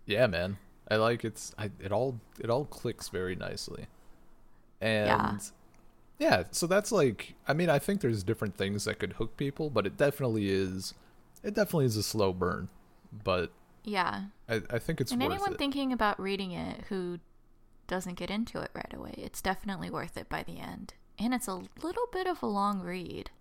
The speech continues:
Speaker 1: It is. Yeah, it's like, what, four fifty? Four hundred fifty pages?
Speaker 2: Yeah.
Speaker 1: Something like that?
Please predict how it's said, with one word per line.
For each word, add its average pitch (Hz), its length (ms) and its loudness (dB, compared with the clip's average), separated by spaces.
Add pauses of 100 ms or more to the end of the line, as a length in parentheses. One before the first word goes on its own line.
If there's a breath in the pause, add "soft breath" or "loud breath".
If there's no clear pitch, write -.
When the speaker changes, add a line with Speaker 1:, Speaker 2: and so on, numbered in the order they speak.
(300)
Speaker 1:
It 190 140 8
is. 196 420 6
Yeah, 135 240 6
it's 107 120 0
like, 127 220 4
what, 104 280 2
four 113 680 2
fifty? 190 520 -2 (160)
Four 127 100 0
hundred 147 220 -4
fifty 151 240 -2
pages? 170 340 -2
Speaker 2:
Yeah. 208 400 4
Speaker 1:
Something 180 100 -4
like 190 120 -8
that? - 0 -